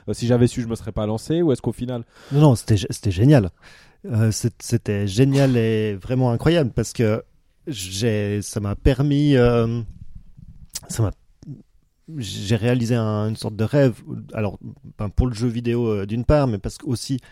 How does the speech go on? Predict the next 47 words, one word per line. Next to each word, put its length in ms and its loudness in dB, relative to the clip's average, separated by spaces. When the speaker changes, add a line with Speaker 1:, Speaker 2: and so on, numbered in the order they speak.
Speaker 2:
je, 280 -16
je 60 -14
me 80 -8
suis 120 -14
toujours 180 -4
demandé 240 0
ce 80 -6
que 80 -16
c'était 240 -6
cette 220 -10
magie 500 -4
du 160 -6
code 320 -6
et 80 -4
puis 160 -14
ce 80 -14
qui 80 -14
se 80 -18
passait 220 -4
derrière 260 -2
un 80 -2
ordi. 260 0
Donc, 180 -6
il 120 -10
y 60 -4
a 80 -4
un 180 -4
accomplissement 440 0
aussi 180 -2
personnel 420 0
là 100 0
derrière. 340 -2
Alors, 200 -8
je 120 -8
le 60 0
recommande, 920 -2
mais 260 -6
vivement 680 -2
à, 80 -2
à 180 -4
tout 160 -4
le 40 0
monde. 220 -2
Ce, 200 -12
ce 140 -10
que 160 6
je, 180 -2